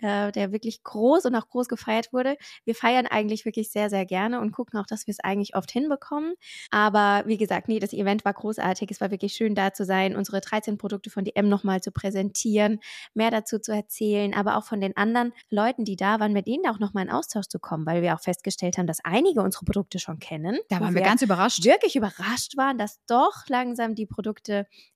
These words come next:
Speaker 1: in viele Haushalte einziehen und sich darüber zu unterhalten, schon Feedback zu erhalten, das war wirklich schön.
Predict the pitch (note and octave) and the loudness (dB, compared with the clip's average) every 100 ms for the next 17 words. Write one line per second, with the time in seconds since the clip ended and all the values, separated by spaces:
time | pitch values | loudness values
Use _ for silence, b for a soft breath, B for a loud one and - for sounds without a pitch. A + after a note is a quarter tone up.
0 | - G3+ G3 - - - D4 G#4 D4 C4 | -2 0 0 -4 -18 -6 0 2 4 2
1 | C#4+ G#3+ G#3 - G#3 A#3 - F3+ G3 A3+ | 0 0 0 0 0 0 -2 -2 -2 0
2 | F#3 - B B B - C4 C4+ C#4+ C4 | -4 -6 B B B -8 0 2 4 2
3 | C4 - A#3 A3+ A3+ A3+ A3 C#4 D4 C4+ | 0 0 2 2 0 -4 0 2 2 -2
4 | C4 B3 A#3 - D4+ - B3+ - C4 G#3+ | -4 -4 -6 -6 -6 -4 -6 -6 -6 -4
5 | G3+ G3+ G3+ G3 G3 F#3+ F3 F3 F3+ - | -2 -2 0 -2 -2 -2 -2 -4 -6 -4
6 | - E3 F3 | 0 2 2